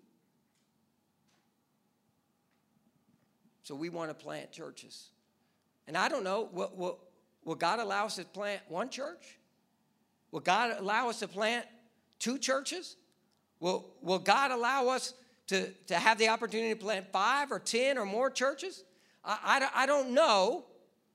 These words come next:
but I do know this. We will never truly be a multiplying church that plants healthy and vibrant churches if we don't all start serving each other here and now. If,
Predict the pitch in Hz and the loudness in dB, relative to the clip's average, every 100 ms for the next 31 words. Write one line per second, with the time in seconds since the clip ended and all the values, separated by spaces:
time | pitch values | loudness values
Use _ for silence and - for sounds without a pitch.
0 | _ - - 196 202 220 240 226 202 202 | _ -18 2 4 4 2 -2 -2 0 0
1 | 170 170 214 202 175 180 226 240 233 - | 0 -4 -6 -4 -2 -2 -2 -2 -6 -8
2 | 233 214 185 180 160 160 190 - 175 185 | -8 -6 -6 -6 -6 -4 -6 -8 -8 -6
3 | 185 180 151 143 160 147 - 175 160 - | -6 -6 -8 -6 -8 -10 -10 -8 -8 -8
4 | 165 190 196 190 190 - - 156 - 156 | -6 -6 -6 -8 -8 -12 -12 -10 -4 -2
5 | 175 175 165 - 185 156 - 117 - - | -2 -4 -12 -10 -8 -8 -10 -12 -14 -18
6 | - 139 147 127 156 202 185 190 - 175 | -12 -10 -8 -8 -4 0 2 0 0 0
7 | 165 147 135 - - - 151 - - 156 | 0 0 -4 -8 -8 -2 -2 -2 -4 -4
8 | 139 143 139 - 147 123 107 - - - | -6 -8 -8 -6 -6 -4 -8 -10 -18 -10
9 | 147 120 117 - - 123 107 90 76 _ | -6 -6 -10 -18 -18 -14 -12 -14 -16 _
10 | _ _ _ _ _ _ _ _ _ _ | _ _ _ _ _ _ _ _ _ _
11 | _ _ _ _ _ _ _ _ _ - | _ _ _ _ _ _ _ _ _ -10
12 | - | -8